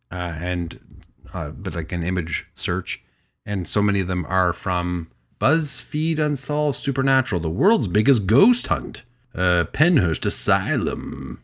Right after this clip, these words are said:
three sixty. Anyway, a bunch of stupid stuff. Can I ask you a question? Did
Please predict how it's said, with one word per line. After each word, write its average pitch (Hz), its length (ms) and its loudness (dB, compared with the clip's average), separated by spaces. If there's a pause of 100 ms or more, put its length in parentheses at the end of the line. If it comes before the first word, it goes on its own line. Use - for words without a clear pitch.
(160)
three 104 300 -2
sixty. - 760 -4
Anyway, 92 340 0 (160)
a 101 80 -4
bunch 90 280 -2
of 80 40 -6
stupid - 360 -4
stuff. - 340 -8 (380)
Can 135 120 2
I 156 120 2
ask 165 160 -2
you 180 60 2
a 139 40 0
question? 165 500 0 (640)
Did 143 340 -2